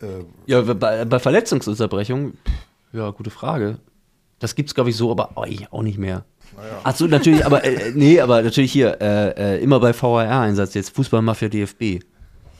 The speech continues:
Speaker 1: Ihr
Speaker 2: Egal,
Speaker 1: macht, ihr
Speaker 2: egal,
Speaker 1: macht
Speaker 2: ob
Speaker 1: unseren Sportkaputt in dem Fall, ja.
Speaker 2: Aber das ist ja
Speaker 1: Kommt
Speaker 2: kein
Speaker 1: auch
Speaker 2: Ge-,
Speaker 1: gerne.
Speaker 2: aber das ist ja kein Gesang.
Speaker 1: Was?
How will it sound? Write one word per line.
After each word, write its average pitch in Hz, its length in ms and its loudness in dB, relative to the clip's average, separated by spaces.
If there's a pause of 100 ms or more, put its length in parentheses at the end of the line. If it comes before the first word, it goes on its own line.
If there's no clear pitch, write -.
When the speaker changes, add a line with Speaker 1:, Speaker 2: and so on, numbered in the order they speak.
(640)
Speaker 1:
Ihr 120 80 -12
Speaker 2:
Egal, 113 300 4
Speaker 1:
macht, - 80 -2
ihr 135 60 6
Speaker 2:
egal, 120 280 6
Speaker 1:
macht - 80 0
Speaker 2:
ob 135 120 4
Speaker 1:
unseren 147 160 -4
Sportkaputt 120 680 -8
in 113 120 -18
dem 110 160 -14
Fall, 117 340 -18
ja. - 80 -18
Speaker 2:
Aber - 100 -12
das 92 100 -6
ist - 60 -12
ja 92 60 -2
Speaker 1:
Kommt 87 80 -6
Speaker 2:
kein 95 80 0
Speaker 1:
auch 92 40 0
Speaker 2:
Ge-, - 80 -6
Speaker 1:
gerne. 107 80 -8
Speaker 2:
aber 95 60 -4
das 95 80 -2
ist 101 40 -6
ja 92 80 0
kein 98 160 -2
Gesang. 95 320 -6 (540)
Speaker 1:
Was? 110 240 -20